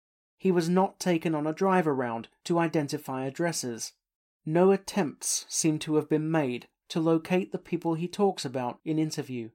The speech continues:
whether they may be suspects, victims, or witnesses." As a result of these damning findings,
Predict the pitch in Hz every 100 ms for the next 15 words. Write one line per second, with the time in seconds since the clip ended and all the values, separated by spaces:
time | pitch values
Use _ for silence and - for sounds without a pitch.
0 | _ - 156 143 139 143 143 139 131 -
1 | 190 175 - 180 175 - - - _ _
2 | 156 175 - 131 127 - - _ _ _
3 | 170 147 139 151 143 - 120 117 - -
4 | _ _ _ _ _ _ _ _ _ _
5 | _ _ _ _ _ _ _ 175 170 196
6 | 190 165 170 131 143 123 139 131 - 156
7 | 156 156 151 - 165 156 127 123 117 -